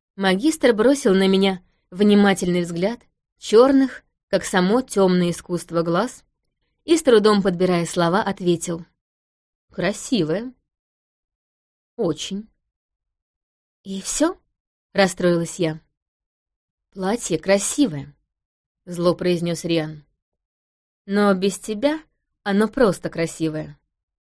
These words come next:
А вот с тобой..." И взгляд его словно стал темнее. И я бы растворилась в нем, если бы не голос Юрао снизу.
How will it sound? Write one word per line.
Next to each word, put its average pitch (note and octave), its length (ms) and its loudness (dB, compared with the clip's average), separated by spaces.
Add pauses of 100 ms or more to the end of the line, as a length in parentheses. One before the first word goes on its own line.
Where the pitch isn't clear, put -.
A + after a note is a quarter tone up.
(120)
А F3+ 100 -10
вот E3 160 -4
с - 40 -12
тобой..." D#3+ 480 -4 (1200)
И G3+ 100 2
взгляд F#3 420 0
его A3+ 340 -2 (200)
словно G3 380 2
стал F#3 260 0
темнее. F3 500 -4 (680)
И G#3 100 -6
я B3 240 2
бы B3 180 2 (380)
растворилась G#3+ 680 2
в F3 40 -8
нем, D#3+ 260 -8 (480)
если A3+ 420 2
бы A#3 120 2
не G#3 160 2
голос F#3+ 420 0
Юрао F#3 320 2
снизу. E3+ 520 -4